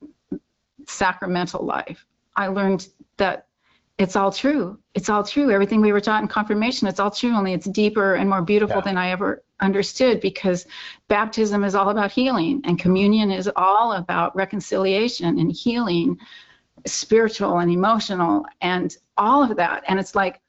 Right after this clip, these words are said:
Speaker 1: I can't leave the Missouri Synod. I have to go back and tell my family, my tribe, I have to tell them it's all true. <laughs> Only it's, it's not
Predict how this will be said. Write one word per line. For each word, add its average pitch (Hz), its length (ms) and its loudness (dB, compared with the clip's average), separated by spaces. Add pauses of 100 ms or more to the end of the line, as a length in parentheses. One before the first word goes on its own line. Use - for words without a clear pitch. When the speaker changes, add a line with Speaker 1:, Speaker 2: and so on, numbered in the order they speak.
(800)
Speaker 1:
I 220 100 -6
can't 359 280 0
leave 254 160 6
the 208 60 2
Missouri 196 320 2
Synod. 196 320 -2
I 285 100 2
have 453 100 -2
to 349 100 4
go 233 120 4
back 202 320 0
and 233 100 4
tell 269 260 0
my 247 160 2
family, 285 760 2
my 214 200 4
tribe, 247 680 2
I 233 100 2
have 403 120 -2
to 392 80 4
tell 415 260 4
them 381 120 0
it's 381 160 0
all 339 180 4
true. 415 580 4 (220)
<laughs> 453 320 -4
Only 330 240 2
it's, - 180 0 (560)
it's 277 240 2
not 254 520 4